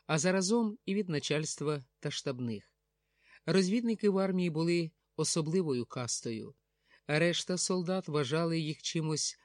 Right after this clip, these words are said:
на кшталт ходячих мерців і дивилися з недовірою, мовляв, що з тобою говорити, коли завтра підеш на ту сторону і не повернешся. Але що насправді було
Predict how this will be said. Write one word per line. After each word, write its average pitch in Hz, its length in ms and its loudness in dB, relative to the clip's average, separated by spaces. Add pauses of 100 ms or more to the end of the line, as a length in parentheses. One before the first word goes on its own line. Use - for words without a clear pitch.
(120)
на 147 140 -2
кшталт - 680 -4 (220)
ходячих 160 640 0
мерців 151 600 -2
і 139 60 -8
дивилися 143 580 -2
з 135 80 -4
недовірою, 139 720 -2 (360)
мовляв, 151 500 0 (640)
що 247 240 -2
з - 100 -4
тобою 135 300 0
говорити, 143 500 0
коли 135 300 -2
завтра 143 360 -2
підеш 139 380 -2
на 135 120 -4
ту 127 140 -8
сторону 151 600 -2 (260)
і 180 100 0
не 180 80 0
повернешся. 110 800 -4 (840)
Але 151 380 2
що - 240 0
насправді 160 640 0
було 131 380 0